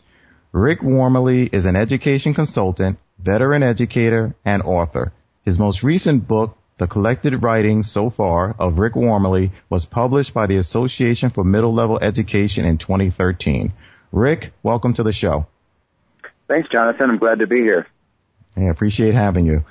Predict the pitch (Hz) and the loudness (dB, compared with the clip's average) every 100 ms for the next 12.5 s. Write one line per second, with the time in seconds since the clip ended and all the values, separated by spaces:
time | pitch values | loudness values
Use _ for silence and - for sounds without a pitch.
0 | _ _ - 113 117 123 175 170 - - | _ _ -4 -2 0 -2 0 0 -2 -2
1 | 156 139 135 127 - 113 110 107 104 - | 0 2 2 0 0 0 2 0 -2 -6
2 | _ 110 107 110 127 196 185 143 147 135 | _ -2 0 2 2 2 2 0 2 0
3 | 123 113 110 113 117 110 110 101 101 95 | 0 0 0 0 0 0 0 -2 0 0
4 | 110 120 123 147 - 71 73 - _ _ | 0 0 0 0 -2 -6 -6 -18 _ _
5 | _ _ _ _ _ _ - - - - | _ _ _ _ _ _ -16 -14 -14 -18
6 | - _ _ _ - - _ _ 180 180 | -20 _ _ _ -20 -20 _ _ 0 2
7 | 170 151 175 175 151 151 - 123 117 135 | 4 2 2 2 0 0 -2 -2 2 2
8 | 123 120 113 117 110 123 120 123 - 110 | 0 0 0 2 2 2 0 0 -2 -4
9 | - - - - 120 110 107 110 107 - | -6 -18 -18 -6 0 0 2 0 0 0
10 | 110 107 113 95 85 92 - _ _ _ | 0 2 2 2 2 0 -4 _ _ _
11 | _ _ - 135 135 - 147 156 165 113 | _ _ -4 0 0 -2 0 2 2 2
12 | 95 92 110 - 117 | 2 2 0 -2 -4